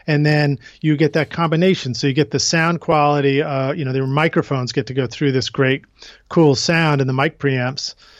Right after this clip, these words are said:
but we still will work in the computer and get the whole computer sound. And then there's a whole section with faders where you can mix things. And if I want to, um,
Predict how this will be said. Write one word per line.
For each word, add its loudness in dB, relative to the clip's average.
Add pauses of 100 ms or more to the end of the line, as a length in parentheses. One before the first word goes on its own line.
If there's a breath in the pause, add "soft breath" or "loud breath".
(260 loud breath)
but 4
we 6
still 4
will 2
work 0
in -2
the -4
computer 2
and -4
get 0
the -4
whole -2
computer 0
sound. 0
And -2
then -4 (400 loud breath)
there's 2
a 2
whole 4
section -2
with -8
faders 0
where -4
you -6
can -6
mix -4
things. -2 (520 loud breath)
And -4
if -4
I 4
want 0
to, 0
um, -2